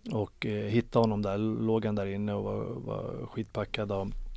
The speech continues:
och jag kommer ihåg jag skrek till de där ägarna, "Ni ser-, serverar ni den här mannen en öl till ska jag slå sönder hela jävla pizzerian." Jag var så förbannad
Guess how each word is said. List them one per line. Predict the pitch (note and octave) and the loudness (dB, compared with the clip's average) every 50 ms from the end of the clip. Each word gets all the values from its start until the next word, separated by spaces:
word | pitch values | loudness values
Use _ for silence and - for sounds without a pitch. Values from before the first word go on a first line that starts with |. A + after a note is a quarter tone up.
| - - - - - - - - - | -8 -10 -10 -10 -10 -12 -8 -2 2
och | D3+ A#2 | 2 2
jag | A2 - | 4 4
kommer | - A#2 A2+ | 6 6 8
ihåg | A2 | 8
jag | G2+ | 6
skrek | - - - A2+ A2 G#2 - | 4 4 6 6 6 6 4
till | - - | 0 -2
de | G#2+ G2+ | 0 2
där | G#2 G2+ G2 F#2+ | 2 4 4 4
ägarna, | G2 G2+ G#2+ G#2+ G#2 G2+ G#2 | 4 4 4 2 4 2 2
"Ni | G#2 G#2+ G2+ | 2 2 2
ser-, | G2 - - B2 A2+ A2+ | 2 2 6 6 6 6
serverar | - - C3+ B2 B2 B2 C3+ C3+ C3 B2+ | 6 8 8 8 12 12 12 12 12 10
ni | A#2+ A#2 A2+ A2 A2 G#2+ | 10 10 10 10 8 8
den | G#2+ A2+ G#2+ G#2+ | 6 6 6 6
här | G#2 | 6
mannen | G#2+ G#2+ A2 A2+ A2+ A2+ A2 G#2+ | 4 6 6 6 6 4 4 4
en | G#2 G#2 G#2+ | 2 2 4
öl | G#2+ G#2+ G2+ - | 4 2 2 2
till | - A#2 G#2+ | 0 -2 0
ska | - - G#2+ | 0 0 -4
jag | - | -2
slå | - - A2+ G2+ | 0 -2 -2 -2
sönder | G2+ - - - A2 G#2+ G#2+ G#2+ G#2 | 0 -2 0 0 0 0 2 0 0
hela | G#2+ G#2 G#2+ | 2 2 2
jävla | G#2 G2+ G2+ G2+ | 0 0 0 -2
pizzerian." | - - G#2 - - - G#2+ G#2+ G#2+ G#2+ G#2+ | -4 -4 -6 -6 -6 -4 -4 -2 0 0 0
Jag | G#2+ G#2 | 0 0
var | G#2+ G2+ | 0 -2
så | - - G#2 | -2 -4 -6
förbannad | - - G#2 G#2+ G#2 G#2+ G#2+ G#2+ G2 F#2+ | -6 -6 -2 -2 0 0 0 -2 -4 -6